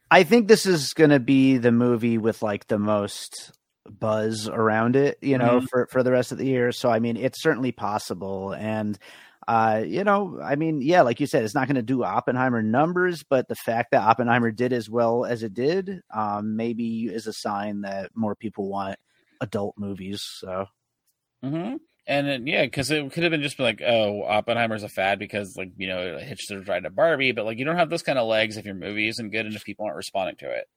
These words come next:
Speaker 1: Yeah, yeah.
Speaker 2: You know, like, uh, that's, if you can get maybe one, two weekends out of, like, a social media thing, but clearly people are digging it. Like, I, when I saw it, like, I think week,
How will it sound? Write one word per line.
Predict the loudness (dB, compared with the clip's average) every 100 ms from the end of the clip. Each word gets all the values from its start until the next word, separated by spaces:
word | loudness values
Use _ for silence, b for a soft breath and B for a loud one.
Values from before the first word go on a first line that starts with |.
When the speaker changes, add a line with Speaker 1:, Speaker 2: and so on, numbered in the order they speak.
| _ -10
Speaker 1:
Yeah, | -6 -6 -10 -20 -18
yeah. | -16 -14 -16 _ -6
Speaker 2:
You | 0
know, | 2 2 0
like, | -2 -2
uh, | -4 -2 -2
that's, | -2 -4 -4 -6 -8 -14
if | -12 -12 -10 -8 -4
you | -2 4
can | 4 4
get | 0
maybe | 0 0 -2
one, | 0 -2 -2
two | -4 -4
weekends | -2 -2 -2 2
out | 2
of, | 2 0
like, | 0 0 -4
a | -8
social | -4 -4 -4 -4
media | -4 -2 -2
thing, | -2 -2 -2 -2
but | 0 0 0 -6 _ _
clearly | -6 -2 -2
people | -4 0 0
are |
digging | 2 2 2
it. | 0 0
Like, | -2 0
I, | 0 0
when | 0 0
I | 2
saw | 6 8 8
it, | 6
like, | 2 2 0
I |
think | -2 -4 -6
week, | -6 -6